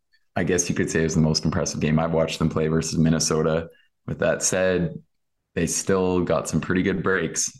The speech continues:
Eriksson Ek hit the post right before, uh, Athanasiou's goal. Then they still went on to blow that lead thirty seconds later and ultimately lose in a shootout. The play hasn't been very encouraging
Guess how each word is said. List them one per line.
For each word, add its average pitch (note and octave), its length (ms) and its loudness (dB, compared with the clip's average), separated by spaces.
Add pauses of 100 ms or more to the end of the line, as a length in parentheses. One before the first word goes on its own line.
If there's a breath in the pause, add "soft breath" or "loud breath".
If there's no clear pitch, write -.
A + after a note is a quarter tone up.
(120)
Eriksson E2 380 0
Ek E2 140 -4
hit E2 220 -4
the - 60 -2
post E2+ 360 -2
right D#2 360 0
before, F2+ 580 0
uh, D#2 380 2
Athanasiou's F2 760 0
goal. F2 480 2 (520 loud breath)
Then F2+ 120 2
they F2+ 100 2
still F2+ 180 0
went F2 120 0
on E2 80 0
to E2 60 0
blow D#2+ 180 2
that D#2 160 0
lead D#2+ 280 2
thirty D#2+ 220 2
seconds D#2 360 -2
later D#2+ 480 2
and E2 80 2
ultimately D2+ 420 0
lose D#2+ 280 2
in D#2+ 100 4
a D2+ 40 2
shootout. E2+ 480 0 (440 loud breath)
The - 60 0
play A2+ 220 0
hasn't F#2 280 2
been F2 100 4
very E2+ 240 2
encouraging E2 920 0